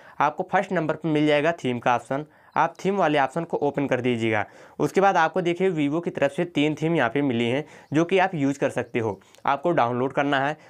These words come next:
तो उसके लिए आपको यहाँ पे देखिए नीचे डाउनलोड मोर का ऑप्शन है। गाइज, आप डाउनलोड मोर वाले ऑप्शन पर क्लिक करना, आप देख सकते हो आप थीम वाले ऑप्शन पर आ जाओगे।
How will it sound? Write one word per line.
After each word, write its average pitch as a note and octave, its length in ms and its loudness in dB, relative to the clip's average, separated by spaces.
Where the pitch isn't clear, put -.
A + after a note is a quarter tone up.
तो D#3 60 0
उसके F3 220 0
लिए G3 160 2
आपको E3+ 220 2
यहाँ E3+ 120 2
पे F3+ 80 -4
देखिए D#3+ 260 -2
नीचे D#3 320 0
डाउनलोड C#3 420 0
मोर B2+ 300 -2
का C3+ 120 2
ऑप्शन G#2+ 320 -6
है। G2 100 -8
गाइज, B2+ 380 -2
आप C#3 140 2
डाउनलोड D3 380 2
मोर D#3+ 220 2
वाले D3+ 220 2
ऑप्शन C#3 260 0
पर C#3+ 120 -2
क्लिक C3 280 -4
करना, C#3 280 0
आप D#3+ 140 0
देख F#3+ 200 0
सकते F#3 240 -2
हो F3 60 4
आप F3 160 0
थीम D#3+ 200 -2
वाले D3 240 2
ऑप्शन C#3 260 0
पर - 120 -2
आ B2+ 160 2
जाओगे। A2+ 380 0